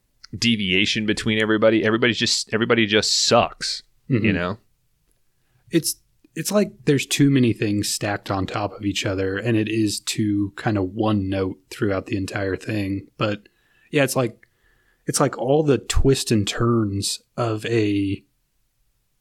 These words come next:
Speaker 2: hard-boiled crime novel with none of the reasoning for it. <laughs> I mean,
Speaker 1: Mm-hmm.
Speaker 2: it's just kinda like, well, it's confusing to be confusing.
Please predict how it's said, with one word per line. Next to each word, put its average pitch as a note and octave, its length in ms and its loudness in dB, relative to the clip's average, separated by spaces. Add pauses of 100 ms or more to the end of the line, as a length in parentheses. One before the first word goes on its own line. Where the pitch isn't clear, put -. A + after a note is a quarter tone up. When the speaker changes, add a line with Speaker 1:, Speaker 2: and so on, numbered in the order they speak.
(120)
Speaker 2:
hard-boiled A2 880 0
crime A2+ 420 0
novel G2 640 -2
with B2 360 2 (180)
none A2+ 380 2
of A#2 160 0
the G#2+ 120 2
reasoning G2+ 600 0
for G2 320 -2
it. G2+ 180 -4 (160)
<laughs> - 140 -12
I A#2 80 0
mean, B2 260 2
Speaker 1:
Mm-hmm. - 760 -8 (200)
Speaker 2:
it's D3+ 140 2
just D#3+ 160 4
kinda D3 180 2
like, A#2 340 0
well, C3 200 4
it's C3 100 -2
confusing B2+ 560 2
to A2 80 2
be A2 260 0
confusing. G2 840 -2